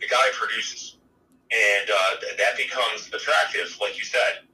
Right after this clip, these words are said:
to a team like Nashville. But in the flat cap world, one point two five million is a lot. So if that were the case and the Flyers were to, you know, take on two million dollars worth of salary, you get a Jake for six point two five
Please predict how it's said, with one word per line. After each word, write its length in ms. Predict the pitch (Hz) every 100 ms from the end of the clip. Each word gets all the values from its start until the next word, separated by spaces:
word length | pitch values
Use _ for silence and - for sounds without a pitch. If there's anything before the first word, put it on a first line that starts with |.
| _ _
to 140 | - -
a 60 |
team 280 | - - 104
like 200 | 90 87
Nashville. 480 | - 82 - 90 - _ _ _ _ _ _ _ _
But 160 | - 127
in 60 | 117
the 80 |
flat 320 | - 127 131 135
cap 240 | - -
world, 460 | 101 127 135 - - - - - -
one 160 | -
point 240 | - - -
two 180 | - -
five 300 | - - - -
million 280 | - 139 -
is 80 | -
a 60 | -
lot. 420 | 98 101 - - - - - _
So 200 | - - - - -
if 140 | -
that 100 | -
were 160 | - -
the 80 | -
case 400 | 208 208 - -
and 80 | -
the 60 |
Flyers 420 | 101 101 120 110 -
were 100 | 110
to, 40 | - -
you 200 | - -
know, 120 | 107 98
take 300 | - - -
on 260 | 123 120 101
two 160 | - 117
million 200 | 113 104
dollars 300 | 107 101 98
worth 140 | 95
of 60 | -
salary, 540 | - 143 156 - - - _ _ _ _
you 80 | -
get 200 | - 127
a 40 |
Jake 280 | - 127 131
for 120 | 135
six 320 | 135 139 135 -
point 200 | 127 -
two 180 | - -
five 540 | - - - 143 -